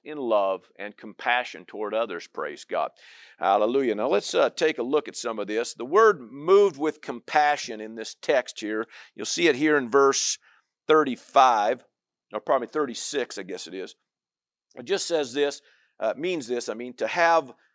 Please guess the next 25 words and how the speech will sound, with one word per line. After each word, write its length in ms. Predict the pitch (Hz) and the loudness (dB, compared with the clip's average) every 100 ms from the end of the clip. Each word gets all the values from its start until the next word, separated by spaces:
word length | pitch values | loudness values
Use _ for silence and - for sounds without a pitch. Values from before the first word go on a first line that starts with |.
| _ | _
uh, 180 | - 107 | -2 -2
the 140 | 101 117 | -2 0
bowels 840 | 127 139 143 143 139 135 110 - - | 6 8 8 6 2 0 -8 -18 -18
yearn. 680 | 104 120 147 160 170 190 180 _ _ - | -10 -4 0 0 0 -6 _ _ _ -20
It 100 | - | -10
literally 280 | 139 147 135 | -4 -4 -4
means 280 | 135 123 - | -10 -12 -14
to 120 | - | -14
feel 280 | - 160 147 | -6 -2 -2
sympathy 420 | - 151 135 147 | -4 -10 -6 -4
or 120 | 120 | -4
to 100 | 117 | -6
be 260 | 110 110 _ _ _ | -10 -16 _ _ _
driven 480 | 104 123 165 170 156 | -10 0 2 2 0
from 300 | - 147 131 | -2 -4 -4
within, 540 | 123 113 - 131 107 - _ | -6 -6 -12 -10 -10 -12 _
all 140 | 92 | -6
right? 320 | 98 110 120 - | -2 0 -2 -6
So 380 | - 139 131 _ _ _ _ | -2 -2 -2 _ _ _ _
what 200 | 156 190 | 6 6
he 80 | 180 | 6
was, 340 | 151 165 151 | 4 6 4
he 120 | 180 | 0
was 160 | 180 110 | -4 -6
driven 520 | 101 143 190 175 151 | -2 4 4 4 -2